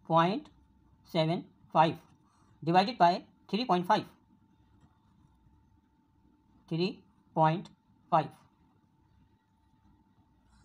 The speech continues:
Let's calculate। One point seven five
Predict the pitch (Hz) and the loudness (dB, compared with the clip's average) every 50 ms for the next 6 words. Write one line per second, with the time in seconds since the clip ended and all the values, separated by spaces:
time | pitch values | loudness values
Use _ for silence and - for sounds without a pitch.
0 | _ _ _ 185 185 185 185 190 170 165 175 190 214 - - _ _ _ _ _ | _ _ _ 2 2 2 2 0 0 0 0 -2 -2 -4 -10 _ _ _ _ _
1 | _ _ _ _ _ _ _ _ _ _ _ - 156 175 208 262 302 - - _ | _ _ _ _ _ _ _ _ _ _ _ -8 -4 -2 -2 -2 -4 -10 -16 _
2 | _ _ _ _ - 170 175 185 233 - - _ - - - 165 185 208 214 202 | _ _ _ _ 0 0 0 0 0 -6 -14 _ -16 -8 -6 -4 -4 -4 -4 -4
3 | 147 143 160 | -4 -4 -4